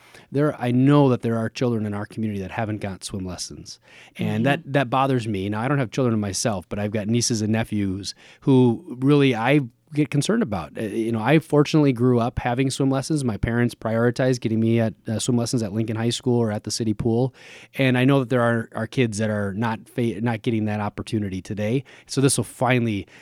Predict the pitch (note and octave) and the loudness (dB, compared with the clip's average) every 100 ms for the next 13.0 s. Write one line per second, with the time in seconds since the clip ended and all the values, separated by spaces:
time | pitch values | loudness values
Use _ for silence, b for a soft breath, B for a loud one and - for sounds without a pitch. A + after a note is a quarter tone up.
0 | - G#2+ G#2 A2+ G#2 A2 G#2+ G2 G2 A2+ | -12 -8 0 0 2 2 0 -2 -4 -4
1 | G2+ F#2+ G2 - F#2+ G2+ - F#2 F#2 F2 | -2 -2 -4 -4 -6 -6 -8 -8 -8 -8
2 | - F2+ F2 E2 D#2+ E2 D#2+ D2+ - G3+ | -8 -8 -8 -10 -10 -12 -12 -14 -8 -4
3 | F3+ - A3 G#3+ G#3 G3+ G#3 A#3 G#3+ G3 | -4 -2 0 2 2 2 2 0 -2 -2
4 | F#3+ G3 G3 G3 - F#3+ - F#3+ F3+ E3+ | 0 0 0 -2 -4 -6 -2 0 0 -2
5 | E3 D#3+ - G3+ A3+ B3 - B3+ - B3+ | -4 -6 -4 -2 0 0 -2 -4 -4 -2
6 | B3+ C4 C4 G3+ F#3+ F#3+ F3+ F#3+ F#3+ F3 | 0 0 0 0 -2 -2 -4 -4 -2 -4
7 | - - - G3 F#3+ F3+ F3 - E3+ F3 | -8 -14 -6 -2 -2 -2 -4 -4 -2 -2
8 | G3 G#3+ A3 G#3 A3 - A#3 A3+ A#3 A#3+ | -2 -2 -2 0 -2 -2 -2 0 -2 -4
9 | - F3+ F#3 F3 F#3 F#3+ G3 F#3+ G#3 G#3+ | -4 -6 -4 -2 -2 0 0 -2 0 0
10 | A#3 G3+ E3+ - G3 - F#3+ F#3 G3 F#3 | 2 0 0 -4 -6 -4 -6 -4 -6 -2
11 | F3+ E3 B B B - F#3+ - E3+ E3 | -2 -2 B B B 2 4 2 -2 0
12 | G3 F#3+ F#3 F#3 F3 E3+ F3+ E3+ E3+ E3 | 2 2 2 2 2 0 -2 0 0 0